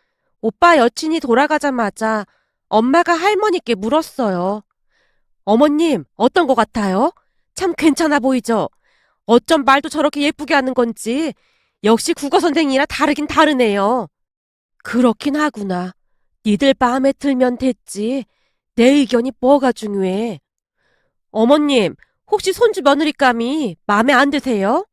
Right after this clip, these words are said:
"아니야. 그냥 피곤해서 그런다. 난 이만 들어가서 쉬마." 할머니가 축 처진 모습으로 방으로 들어가고 있었습니다.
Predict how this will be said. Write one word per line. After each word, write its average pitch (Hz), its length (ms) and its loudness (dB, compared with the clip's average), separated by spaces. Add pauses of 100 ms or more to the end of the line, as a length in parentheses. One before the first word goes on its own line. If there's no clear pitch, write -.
(640)
"아니야. 214 960 -2 (500)
그냥 262 360 -2 (100)
피곤해서 330 500 -2
그런다. 208 480 -4 (560)
난 247 240 0
이만 269 320 -2
들어가서 269 460 -2
쉬마." 208 520 -6 (1000)
할머니가 381 800 2
축 - 260 -8
처진 403 380 -2
모습으로 233 760 -2 (420)
방으로 285 420 0
들어가고 320 480 0
있었습니다. 180 960 -8